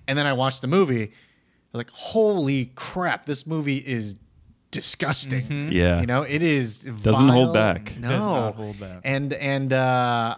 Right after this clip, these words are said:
Speaker 1: I think it mirrored the, the album really, really well. Um,
Speaker 2: So when I did research of the album, or, or I was just looking, uh, and a quote came up. I think you even mentioned it, where it's just like, we, we were all addicted or to some sort of drug or an al-, uh,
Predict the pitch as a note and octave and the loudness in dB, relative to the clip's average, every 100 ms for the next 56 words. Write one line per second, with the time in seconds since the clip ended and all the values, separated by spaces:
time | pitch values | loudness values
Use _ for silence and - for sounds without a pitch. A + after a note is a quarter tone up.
0 | - - E3 - F#3 D3+ B2+ B2 B2+ C3 | -8 -10 -8 -6 -6 -4 -4 -2 0 0
1 | A2+ A#2 A2 G#2+ A2 _ B2+ B2 A#2+ C3 | -2 -2 -2 -2 -6 _ -10 -4 -2 -2
2 | A#2 G#2 G2 G2+ A#2+ C3+ B2 A#2 A2 G#2+ | -2 -6 -10 -6 -2 -2 -2 -4 -4 -4
3 | G#3+ G3+ - _ _ _ - A2+ G#2+ G#2 | -4 -6 -10 _ _ _ -8 -4 -2 -4
4 | G2+ - _ - C#3 B2 C3+ C#3+ D#3+ B2 | -8 -16 _ -12 -8 -4 -2 -2 -2 -2
5 | B2+ D#3 - B2+ - A#2+ A2 A2 G#2+ G#2+ | -4 -4 -6 -8 -8 -10 -6 -4 -4 -4
6 | G2+ F#2+ F#2+ A#2+ G#2 A#2+ C3 A2+ A#2+ A2+ | -6 -8 -6 -6 -6 -8 -6 -6 -4 -4
7 | A2+ A2+ A2+ A2+ A2+ G#2 - A2+ B2+ A2 | -4 -6 -8 -8 -8 -8 -8 -8 -6 -6
8 | G#2+ - B2+ F#3 F#3 D3 A#2 A2 - - | -6 -8 -4 -4 -4 -6 -4 -4 -6 -10
9 | B2 C3 C#3 C3+ C3 A#2 B2 - G#2 G#2 | -8 -2 0 2 2 0 -2 -4 -8 -8
10 | G2+ G2+ G2 G#2+ A#2+ B2 - _ _ C3 | -8 -8 -10 -8 -8 -8 -12 _ _ -2
11 | C3 C#3+ D3+ C#3+ C#3+ B2+ C#3 C3 C#3 C3 | 0 2 2 2 -2 -4 -6 -4 -4 -2
12 | B2 B2+ A2+ G#2+ A2 - A#2+ - C#3 D#3+ | -4 -6 -4 -6 -10 -8 -6 -4 -2 0
13 | D3 C3 B2+ A2+ A2 A2 G#2+ A2 B2+ | 0 0 0 0 -2 -4 -4 -6 -6